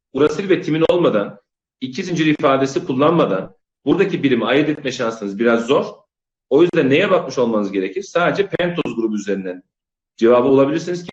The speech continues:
kesin olarak. Cevabımız B seçeneği olacak bu soru için. Bir sonraki sorudayız. Enzimlerle ilgilenmiş. Katalizlilikleri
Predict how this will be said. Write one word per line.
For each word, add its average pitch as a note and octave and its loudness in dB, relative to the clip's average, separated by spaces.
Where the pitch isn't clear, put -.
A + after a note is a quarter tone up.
kesin E3+ 0
olarak. F#3 -2
Cevabımız C#3 0
B C#3+ -2
seçeneği C3+ -2
olacak C3 -2
bu D3+ -8
soru G2 0
için. - -8
Bir - -2
sonraki D3 2
sorudayız. B2 0
Enzimlerle D#3+ 2
ilgilenmiş. A#2+ -2
Katalizlilikleri E3+ 2